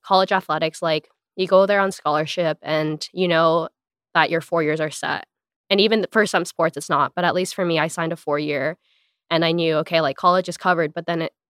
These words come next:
I think every athlete has, like, the what comes next, right? And in that moment, like, in those few months, like, I was just not enjoying it so much that I was like, "Maybe I would enjoy having a job after college more."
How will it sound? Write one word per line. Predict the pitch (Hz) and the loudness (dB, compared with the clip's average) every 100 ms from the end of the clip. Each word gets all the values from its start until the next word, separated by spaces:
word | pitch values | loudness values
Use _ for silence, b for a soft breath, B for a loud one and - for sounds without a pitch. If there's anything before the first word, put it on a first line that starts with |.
| _ _ | _ _
I | 175 | -6
think | 202 185 | -4 -4
every | 170 160 | -2 0
athlete | 143 - 151 | 0 -2 -2
has, | 160 160 | -2 0
like, | 160 156 _ _ _ _ - | -2 -2 _ _ _ _ -2
the | |
what | 156 170 - | 0 0 -2
comes | 160 156 | -10 -8
next, | 143 - - - | -8 -8 -16 -10
right? | 175 160 165 165 - _ _ _ _ - | -4 -2 0 -2 -8 _ _ _ _ -2
And | 180 170 165 - _ - | 0 2 -2 -8 _ -2
in | 175 | 2
that | 170 160 - - | 4 4 2 -4
moment, | 185 196 196 196 185 165 | 2 4 4 2 0 0
like, | 160 147 - _ _ _ _ - | 0 -2 -6 _ _ _ _ -6
in | 170 | -2
those | 175 170 - | 2 0 0
few | 196 | -2
months, | 175 156 156 - | 2 2 0 -2
like, | 165 | 0
I | 170 | 2
was | 180 175 | 2 0
just | 185 - | -6 -4
not | 175 160 185 | 0 2 2
enjoying | 190 170 156 165 | -2 -2 -2 -2
it | 175 - | -4 -4
so | 165 | -4
much | 156 147 185 | 0 -2 -2
that | 185 | -2
I | 170 | 0
was | 170 | 0
like, | 165 170 | -2 -2
"Maybe | 175 170 | -2 0
I | 185 | 0
would | 196 | 0
enjoy | 175 170 170 165 - | 0 0 0 0 -2
having | - 175 170 | -2 -2 -2
a | |
job | 160 147 147 | -4 -2 -2
after | 156 - | -4 -8
college | - 151 156 - | -8 -8 -8 -10
more." | 175 147 - - | -8 -6 -8 -14